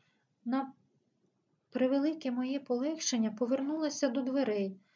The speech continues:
затиснувши в тонких пальцях призначену для господаря будинку сигару. Перш ніж поворухнутися, я відрахував двадцять секунд, двадцять два, двадцять дев'ять.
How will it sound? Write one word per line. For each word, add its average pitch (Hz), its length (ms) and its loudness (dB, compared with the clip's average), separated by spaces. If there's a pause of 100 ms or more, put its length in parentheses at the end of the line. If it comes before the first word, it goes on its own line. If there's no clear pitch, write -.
(140)
затиснувши 254 800 0
в - 320 -10 (180)
тонких 262 520 0
пальцях 294 640 -4 (340)
призначену 262 720 0
для 233 240 -2
господаря 233 680 -2
будинку 233 520 -4
сигару. 196 560 -4 (560)
Перш 330 300 2
ніж 285 200 0
поворухнутися, 262 1040 0
я 269 220 0
відрахував 247 760 -2 (320)
двадцять 233 500 -4
секунд, 233 540 -2 (540)
двадцять 254 560 -4
два, 220 220 -2
двадцять 220 460 -4
дев'ять. 202 340 -2